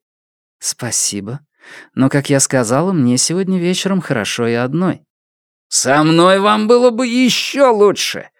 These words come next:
возразил он. "И вы могли бы меня осчастливить. Разве это не хорошо?"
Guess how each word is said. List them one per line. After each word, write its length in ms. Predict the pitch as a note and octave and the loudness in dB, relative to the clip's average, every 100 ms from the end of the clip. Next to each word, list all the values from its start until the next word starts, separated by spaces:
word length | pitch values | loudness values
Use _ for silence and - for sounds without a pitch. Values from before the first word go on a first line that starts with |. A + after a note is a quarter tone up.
| _ _ | _ _
возразил 600 | A#2+ C3 A2+ A2 F#2+ G#2 | 0 2 2 0 0 -2
он. 180 | E2+ A1 _ _ - - | -4 -10 _ _ -20 -4
"И 120 | A2+ | 2
вы 180 | C#3+ C4+ | 4 4
могли 360 | C4+ E3 C#3+ | 4 2 0
бы 160 | C#3+ F3+ | 2 2
меня 280 | G3+ A3 A#3+ | 2 2 0
осчастливить. 840 | - - A#3+ - C4+ A3+ A#2+ - | 0 -2 -2 0 0 0 0 -2
Разве 360 | C3+ C#3 B2+ E3 | 0 0 2 2
это 180 | F3+ F3 | 2 2
не 120 | F#3 | 0
хорошо?" 680 | - F#3 F#3 - B3 C4 | 2 0 0 0 2 0